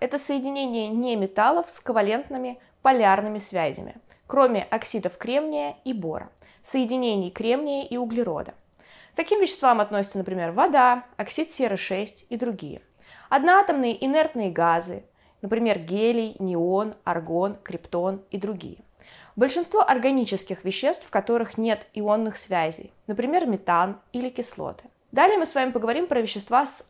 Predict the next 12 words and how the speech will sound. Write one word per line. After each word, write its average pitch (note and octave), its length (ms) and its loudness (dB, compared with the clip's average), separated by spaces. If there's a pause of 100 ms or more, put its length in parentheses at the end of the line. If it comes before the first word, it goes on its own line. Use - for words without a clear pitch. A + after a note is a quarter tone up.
атомной F#3 440 2
кристаллической E3+ 680 -12
решёткой. - 520 -16 (580)
В C4 60 0
узлах C#4+ 340 4
такой C#4 380 2
крис-, - 380 -10
кристаллической G3+ 720 -6
решётки G3 640 -4
таких G3 360 -6
веществ D4+ 420 -4
находятся A#3+ 640 -2